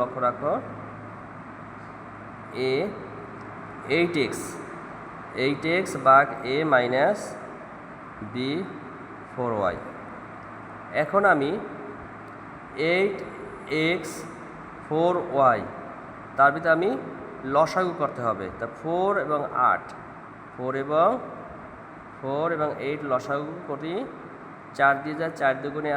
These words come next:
আট, চার এগুণে চার, তার মানে লসাগু কত? আট, মানে লসাগু আট। এখন আমি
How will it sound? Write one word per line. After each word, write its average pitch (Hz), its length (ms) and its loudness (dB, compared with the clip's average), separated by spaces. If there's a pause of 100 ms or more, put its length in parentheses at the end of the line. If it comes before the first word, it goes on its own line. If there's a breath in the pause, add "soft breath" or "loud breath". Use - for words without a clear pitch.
আট, 160 100 4 (100)
চার 131 180 2
এগুণে 127 240 -4 (140)
চার, 104 180 2 (680)
তার 131 120 -10
মানে 139 140 0
লসাগু 160 320 0
কত? 170 160 0 (880)
আট, - 140 2 (1080)
মানে 123 180 -2
লসাগু 143 440 0 (1120)
আট। 92 140 0 (920)
এখন 202 180 0 (100)
আমি 147 160 0